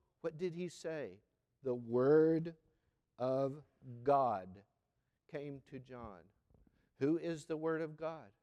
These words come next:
Jesus Christ. Maybe He didn't appear to him physically, but He came to him. And He said, "The one whom you see, the Holy Spirit descending, is the Son of God."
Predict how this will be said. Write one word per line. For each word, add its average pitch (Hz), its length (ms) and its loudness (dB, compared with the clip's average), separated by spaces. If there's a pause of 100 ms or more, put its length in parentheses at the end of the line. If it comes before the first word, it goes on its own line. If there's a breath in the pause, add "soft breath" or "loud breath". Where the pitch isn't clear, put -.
(400)
Jesus 180 400 -4
Christ. - 640 -10 (1500)
Maybe 196 320 2
He 202 140 0
didn't 196 300 0
appear 185 360 4
to 190 160 -2
him 202 220 -2
physically, 220 600 2
but 175 180 0
He 202 140 -2
came 240 440 0
to 320 100 2
him. 110 440 -6 (800)
And 143 160 -4
He 214 200 2
said, 185 560 4 (1300)
"The 123 80 -2
one 175 260 6
whom 175 340 2
you 170 160 0
see, 160 520 -6 (300)
the 123 100 -12
Holy 156 300 -2
Spirit - 380 -4
descending, 135 640 -8
is 131 260 -6
the 120 100 -16
Son 131 280 -14
of 104 140 -16
God." 90 300 -6